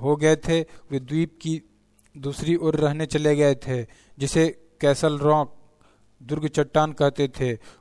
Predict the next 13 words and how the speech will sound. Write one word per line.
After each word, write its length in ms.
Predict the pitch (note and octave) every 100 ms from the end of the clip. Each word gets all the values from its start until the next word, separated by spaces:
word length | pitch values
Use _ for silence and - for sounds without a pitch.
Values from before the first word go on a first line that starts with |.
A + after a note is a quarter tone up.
| -
वे 120 | D3
सदा 340 | - D3+ E3 E3+
सुअरों 540 | - - C#3+ D3+ D#3+
का 140 | D3+
शिकार 420 | D3 D3+ C3+ D3+ D3+
करने 420 | D#3 D3+ D#3+ D#3+ _ _ -
और 340 | D3+ D3 D3 - - -
सुअर 280 | D3+ D#3+ - - _ -
आखेट 480 | C#3 - D#3 D3+ -
का 220 | D#3 D3 - _ _ -
खेल 220 | D3+ D#3+
खेलने 320 | - D3+ D#3
में 240 | D#3 D#3